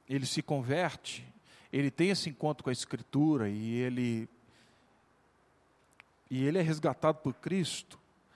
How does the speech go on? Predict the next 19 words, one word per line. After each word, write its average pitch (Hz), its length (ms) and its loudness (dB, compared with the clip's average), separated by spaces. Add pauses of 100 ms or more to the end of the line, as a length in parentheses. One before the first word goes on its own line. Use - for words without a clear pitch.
(580)
ah, 113 960 -2 (560)
ele 214 220 4
começa 185 460 0
a - 20 -2
estudar 143 380 -2
de 147 100 -6
novo. 147 400 -2
Assim, - 240 -4
Lutero 190 520 2
e 156 120 2
esses 170 160 -2
reformadores 160 600 0
não 233 120 -2
foram 202 300 2
os 208 100 -6
primeiros 185 280 0
reformadores, 190 600 -2
tá, 185 140 2
gente? 120 300 -6